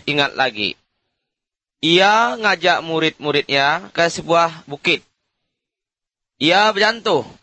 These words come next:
"Tokati aku naik ke surga. Seudah aku naik ke surga, ikap harus modah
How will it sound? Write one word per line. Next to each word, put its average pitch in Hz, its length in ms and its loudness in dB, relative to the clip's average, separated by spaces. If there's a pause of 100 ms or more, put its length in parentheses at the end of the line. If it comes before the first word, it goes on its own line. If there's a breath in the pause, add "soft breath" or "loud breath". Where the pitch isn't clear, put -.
(520)
"Tokati 196 640 0
aku 233 640 0
naik 190 320 -2
ke 214 80 -2
surga. 143 560 0 (640)
Seudah 220 560 0
aku 190 560 -2
naik 226 240 2
ke 180 160 -2
surga, 147 640 0 (400)
ikap 254 320 0
harus 240 400 2 (160)
modah 208 480 2